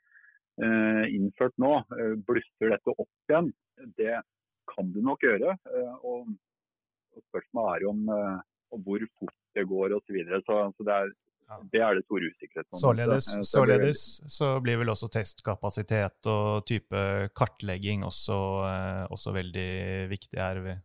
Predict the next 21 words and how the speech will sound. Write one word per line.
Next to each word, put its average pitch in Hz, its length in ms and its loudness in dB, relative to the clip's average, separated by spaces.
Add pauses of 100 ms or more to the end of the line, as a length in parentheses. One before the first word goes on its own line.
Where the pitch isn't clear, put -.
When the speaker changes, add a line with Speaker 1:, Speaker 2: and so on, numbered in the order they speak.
(100)
Speaker 2:
vi 107 60 0
har 110 120 4
jo 101 60 2
sett 110 180 0
eksempler 98 560 -2
på 101 320 0
apper - 520 -4
som 98 200 -4
skal 95 540 -2
komme 92 340 2
og 92 140 0
er 95 40 -2
tatt 101 180 -4
i 101 40 -4
bruk 92 320 -6
i 101 80 0
andre 92 240 -2
land, 92 400 -4
eh, 92 440 -4
et 87 80 -8
cetera. - 280 -10